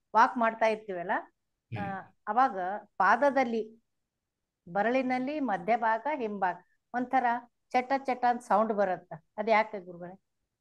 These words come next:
Speaker 2: ಅದೇನಿಲ್ಲ, ಒಳಗಡೆ ಸ್ವಲ್ಪ ಈ lubrication ತರ, ಅಂದ್ರೆ ಈ ಯಾವುದೇ ಈ ಮೂಲಗಳ ಒಳಗಡೆ
Speaker 1: ಹಾ.
Speaker 2: lubrication ತರ ಮಜ್ಜು ಅಂತ, ಮೂಲ ಮಜ್ಜು ಅಂತ
Speaker 1: ಹಾ,
Speaker 2: ಹೇಳ್ತೀವಲ್ಲ,
Speaker 1: ಹಾ,
Speaker 2: ಹಾ?
Speaker 1: ಹಾ,
Speaker 2: ಅದು
Speaker 1: ಹಾ.
Speaker 2: ಚೆನ್ನಾಗಿರ್ಬೇಕು. ಅದು ಸ್ವಲ್ಪ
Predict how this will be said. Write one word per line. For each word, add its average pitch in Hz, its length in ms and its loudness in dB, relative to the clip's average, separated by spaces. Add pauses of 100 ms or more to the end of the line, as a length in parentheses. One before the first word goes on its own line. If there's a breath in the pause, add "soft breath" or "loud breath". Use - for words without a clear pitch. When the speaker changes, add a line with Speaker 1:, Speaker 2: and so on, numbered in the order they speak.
(100)
Speaker 2:
ಅದೇನಿಲ್ಲ, 170 420 6
ಒಳಗಡೆ 175 500 6
ಸ್ವಲ್ಪ 175 300 6 (260)
ಈ 135 920 2
lubrication 175 600 8
ತರ, 135 100 2
ಅಂದ್ರೆ 143 500 -2
ಈ 131 460 4 (300 loud breath)
ಯಾವುದೇ 143 360 4
ಈ 123 600 2
ಮೂಲಗಳ 160 380 8
ಒಳಗಡೆ 135 420 2
Speaker 1:
ಹಾ. - 640 -4
Speaker 2:
lubrication 170 500 6
ತರ 156 120 4 (400)
ಮಜ್ಜು 143 300 4
ಅಂತ, 151 160 4
ಮೂಲ 127 360 4
ಮಜ್ಜು 143 340 2
ಅಂತ 123 140 2
Speaker 1:
ಹಾ, 117 40 2
Speaker 2:
ಹೇಳ್ತೀವಲ್ಲ, 196 320 -2
Speaker 1:
ಹಾ, 185 340 -10
Speaker 2:
ಹಾ? - 0 -
Speaker 1:
ಹಾ, - 680 -6
Speaker 2:
ಅದು 151 140 4
Speaker 1:
ಹಾ. 175 60 8
Speaker 2:
ಚೆನ್ನಾಗಿರ್ಬೇಕು. 156 840 6 (160)
ಅದು 139 40 -8
ಸ್ವಲ್ಪ 160 320 2